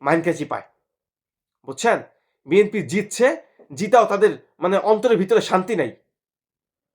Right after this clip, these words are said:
শান্তি মতো তারা পাঁচ বছর থাকতে পারবো কিনা, সেটাও সন্দেহ করতেছে অনেকেই। তো আমরা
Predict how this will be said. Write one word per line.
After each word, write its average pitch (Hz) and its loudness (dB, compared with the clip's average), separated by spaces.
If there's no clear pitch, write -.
শান্তি 214 -2
মতো 233 0
তারা 214 2
পাঁচ 226 6
বছর 208 0
থাকতে 196 0
পারবো 240 2
কিনা, 226 0
সেটাও 208 6
সন্দেহ 190 0
করতেছে 185 -4
অনেকেই। 147 -2
তো - -10
আমরা 185 2